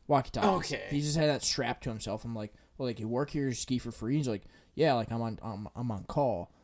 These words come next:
Speaker 1: So if, you know, somebody wants ski lessons, I just have to go to the bottom of the hill and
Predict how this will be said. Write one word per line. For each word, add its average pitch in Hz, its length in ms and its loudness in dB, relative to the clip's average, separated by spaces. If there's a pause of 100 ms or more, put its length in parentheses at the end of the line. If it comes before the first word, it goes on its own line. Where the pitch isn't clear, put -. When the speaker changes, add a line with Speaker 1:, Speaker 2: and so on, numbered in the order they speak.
Speaker 1:
So 104 420 0
if, - 520 -4
you 107 100 -10
know, 98 140 -6
somebody 110 280 -2
wants 107 220 -2
ski 151 240 2
lessons, 104 400 0
I 104 40 0
just 110 120 0
have 110 100 -2
to - 60 -14
go 113 100 0
to 107 60 -2
the 104 60 0
bottom 110 240 0
of 110 40 -2
the 113 80 0
hill 165 260 8
and 123 220 4